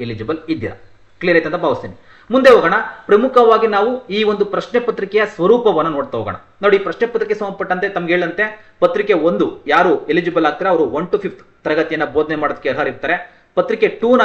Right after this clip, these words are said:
ಯಾರು ಎಲಿಜಿಬಲ್ ಮಾಡಿರ್ತಾರೆ, ಅವರು ಆರರಿಂದ ಎಂಟನೇ ತರಗತಿಗೆ ಬೋಧಿಸಲು ಅರ್ಹರಾಗಿರ್ತಾರೆ. ಪ್ರಮುಖವಾಗಿ ಇಲ್ಲಿ ಪ್ರಶ್ನೆ ಪತ್ರಿಕೆ ನೂರೈವತ್ತು ಅಂಕಗಳಾಗಿರುತ್ತೆ. So ನೂರೈವತ್ತು ಪ್ರಶ್ನೆಗಳನ್ನು ಒಳಗೊಂಡಿರುತ್ತೆ, ಯಾವುದೇ ಋಣಾತ್ಮಕ ಮೌಲ್ಯಮಾಪನ ಇರೋದಿಲ್ಲ. So ನಿಮ್ಗೆ ನೂರೈವತ್ತು ನಿಮಿಷ ಸಮಯ ಇರುತ್ತೆ, ನೂರೈವತ್ತು ನಿಮಿಷ, ನೂರೈವತ್ತು ಅಂಕಗಳು, ನೂರೈವತ್ತು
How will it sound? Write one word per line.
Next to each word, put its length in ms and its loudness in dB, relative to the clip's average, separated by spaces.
ಯಾರು 160 2
ಎಲಿಜಿಬಲ್ 340 -2
ಮಾಡಿರ್ತಾರೆ, 360 -4
ಅವರು 280 -2
ಆರರಿಂದ 400 -2
ಎಂಟನೇ 260 0
ತರಗತಿಗೆ 520 -8
ಬೋಧಿಸಲು 720 -4
ಅರ್ಹರಾಗಿರ್ತಾರೆ. 680 -6
ಪ್ರಮುಖವಾಗಿ 520 4
ಇಲ್ಲಿ 240 -2
ಪ್ರಶ್ನೆ 320 -4
ಪತ್ರಿಕೆ 360 -2
ನೂರೈವತ್ತು 500 4
ಅಂಕಗಳಾಗಿರುತ್ತೆ. 920 0
So 100 -4
ನೂರೈವತ್ತು 380 0
ಪ್ರಶ್ನೆಗಳನ್ನು 500 -4
ಒಳಗೊಂಡಿರುತ್ತೆ, 800 -4
ಯಾವುದೇ 280 2
ಋಣಾತ್ಮಕ 460 -2
ಮೌಲ್ಯಮಾಪನ 440 -4
ಇರೋದಿಲ್ಲ. 320 -4
So 80 -2
ನಿಮ್ಗೆ 200 -2
ನೂರೈವತ್ತು 460 0
ನಿಮಿಷ 180 -6
ಸಮಯ 300 -6
ಇರುತ್ತೆ, 240 -12
ನೂರೈವತ್ತು 440 0
ನಿಮಿಷ, 220 -6
ನೂರೈವತ್ತು 500 0
ಅಂಕಗಳು, 540 -2
ನೂರೈವತ್ತು 840 0